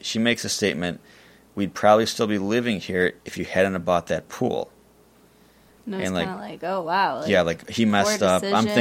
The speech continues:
Speaker 2: decisions,
Speaker 1: like,
Speaker 2: yeah.
Speaker 1: Clark Griswold, but, like,
Speaker 2: <laughs>
Speaker 1: a serious, like, he's gotta feel bad. He tried doing something nice for his family, spent, like, twenty grand,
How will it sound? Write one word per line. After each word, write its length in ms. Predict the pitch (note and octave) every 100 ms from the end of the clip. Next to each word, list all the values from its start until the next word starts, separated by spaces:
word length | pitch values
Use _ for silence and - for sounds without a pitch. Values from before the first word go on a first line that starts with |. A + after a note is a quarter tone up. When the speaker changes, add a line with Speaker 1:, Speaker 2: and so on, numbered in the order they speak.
| A2 G2+
Speaker 2:
decisions, 40 |
Speaker 1:
like, 160 | F#2 F#3+
Speaker 2:
yeah. 320 | G2+ E3+ F#3 -
Speaker 1:
Clark 320 | - A2 G2+ E2 -
Griswold, 580 | G2+ F#2+ F2+ F#2 F2 E2
but, 100 | D2+
like, 160 | E2 E2 -
Speaker 2:
<laughs> 140 | _ -
Speaker 1:
a 100 | D4
serious, 460 | A#3 G2+ E2+ D#2+
like, 140 | F2 E2+
he's 140 | G#2 F#2+
gotta 200 | G2 E2+
feel 240 | - F#2+
bad. 460 | F2 F#2+ F2+ E2+ - - - -
He 100 | -
tried 200 | F2+ G2+
doing 120 | F#2+ G2
something 180 | G#2
nice 160 | F#2 F#2
for 100 | G#2+
his 80 | -
family, 340 | F2 F2 F2
spent, 180 | E2+ -
like, 160 | F#2 F2
twenty 260 | - F#2 F#2+
grand, 480 | F2+ F2+ E2+ E2+